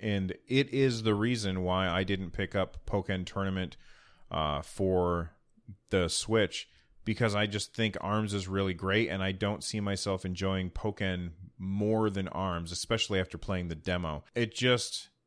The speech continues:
I, I prefer how Arms plays,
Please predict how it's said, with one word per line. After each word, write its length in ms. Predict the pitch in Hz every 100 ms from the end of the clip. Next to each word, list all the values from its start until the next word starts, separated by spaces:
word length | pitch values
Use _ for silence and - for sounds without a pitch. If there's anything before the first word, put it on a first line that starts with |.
| _ _ -
I, 140 | 98 -
I 160 | 110
prefer 920 | 107 - 98 - 110 110 113 113 113 - _ _ _ -
how 240 | - 107
Arms 400 | 110 80 101 104
plays, 680 | - - 104 127 55 - -